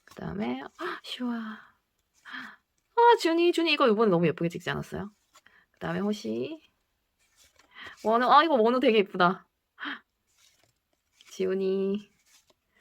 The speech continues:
아, 명호. <gasps> 명호 이거 메이크업 미쳤다. 약간 블러셔 이렇게 넣은 거. <gasps> 민규. 그 다음에 도겸이.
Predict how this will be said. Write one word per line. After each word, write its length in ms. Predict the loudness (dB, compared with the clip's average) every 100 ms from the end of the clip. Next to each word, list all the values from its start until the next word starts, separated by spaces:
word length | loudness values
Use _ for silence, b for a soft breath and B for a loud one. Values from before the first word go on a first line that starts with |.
| b
아, 320 | 6 8 10
명호. 420 | 10 8 6 4 0
<gasps> 360 | -2 -2 2
명호 160 | 4 6
이거 100 | 8
메이크업 340 | 6 4 0
미쳤다. 640 | -8 -8 -2 0 0 -4 -10 _ _ -8
약간 240 | -6 -4
블러셔 280 | -2 2 2
이렇게 260 | 2 -2 -6
넣은 140 | -8
거. 240 | -8 -10 -12 _ _
<gasps> 320 | -12 -10 -14 _ _ _ _ _ _ _ _ _ _ _ _ _ -14
민규. 580 | -12 -10 -6 -6 -6 -10 _ _ -20 _ _ _ _
그 100 | -16
다음에 540 | -12 -8 -8 -8 -14 _ _ _ _ _
도겸이. 720 | -18 -12 -10 -10 -8 -8 -10